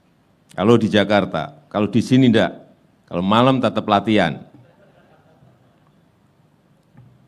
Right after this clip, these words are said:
Tempat ini juga tidak hanya sebagai pusat pelatihan, tetapi juga pusat inovasi pengembangan sepak bola Indonesia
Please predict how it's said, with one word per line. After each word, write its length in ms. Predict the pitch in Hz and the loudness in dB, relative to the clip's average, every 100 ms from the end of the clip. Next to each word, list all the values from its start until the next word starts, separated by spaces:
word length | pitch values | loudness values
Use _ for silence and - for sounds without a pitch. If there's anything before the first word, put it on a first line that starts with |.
| _ _ _ _ - | _ _ _ _ -4
Tempat 320 | 123 147 160 | 0 2 4
ini 160 | 165 | 4
juga 320 | 185 147 143 139 | 2 4 2 2
tidak 720 | 175 165 - - 156 170 - 123 | -2 -2 -2 2 4 2 -2 0
hanya 400 | 123 123 156 147 | 2 2 2 0
sebagai 320 | - 107 131 | -2 -2 -2
pusat 480 | 156 147 170 165 - | -2 0 2 2 2
pelatihan, 560 | 147 135 143 127 98 | 0 0 0 0 0
tetapi 640 | 95 113 113 143 143 143 113 | -2 -2 0 0 0 -2 -4
juga 240 | 101 117 | -2 -4
pusat 720 | - 151 147 147 143 143 - | -2 -2 0 2 0 -2 -10
inovasi 560 | 123 117 135 123 139 135 | -8 -4 -2 -2 -4 -4
pengembangan 800 | 135 117 110 120 120 117 120 117 _ _ | 0 2 4 4 4 0 -2 -8 _ _
sepak 400 | - 117 139 139 | -4 0 4 4
bola 480 | 120 117 107 104 107 - _ _ - - - | 4 4 2 0 -6 -20 _ _ -20 -20 -6
Indonesia 720 | 98 101 107 98 104 71 | 0 2 2 0 -4 -8